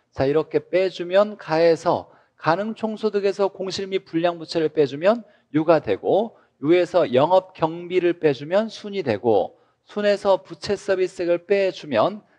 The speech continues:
세전, 소득세, 법인일 경우에는 법인세죠. 소득세를 빼면 세후가 되죠.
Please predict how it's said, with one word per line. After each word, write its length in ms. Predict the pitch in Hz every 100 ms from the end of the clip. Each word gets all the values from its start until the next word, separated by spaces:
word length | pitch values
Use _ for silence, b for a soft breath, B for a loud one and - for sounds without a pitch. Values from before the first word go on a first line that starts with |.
| _
세전, 580 | - 196 180 147 87 - _ _ _
소득세, 760 | - 214 220 - - 107 85 - b _
법인일 420 | 147 160 185 175
경우에는 320 | 175 165 160
법인세죠. 920 | - 147 180 170 156 117 104 175 214 _
소득세를 580 | _ 185 175 - 170 165
빼면 480 | 170 160 175 233 226
세후가 560 | - 208 190 180 190 170
되죠. 560 | 117 110 95 151 240